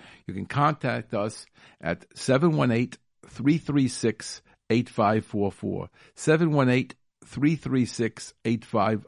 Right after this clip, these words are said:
four four. And you could, uh, email me at kashrus, K A S H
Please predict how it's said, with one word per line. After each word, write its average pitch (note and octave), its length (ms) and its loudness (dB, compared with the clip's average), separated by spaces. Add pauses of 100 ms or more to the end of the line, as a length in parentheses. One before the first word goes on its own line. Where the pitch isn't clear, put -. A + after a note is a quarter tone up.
four G#2+ 260 0
four. F#2 380 -6 (500)
And A2+ 260 0
you A2+ 100 0
could, A2 320 -6
uh, G#2+ 120 2
email C#3 420 2
me A2+ 160 2
at F2+ 100 -4
kashrus, B2 540 0
K A#2 380 0
A A2+ 40 2
S - 200 -4
H A2+ 280 -2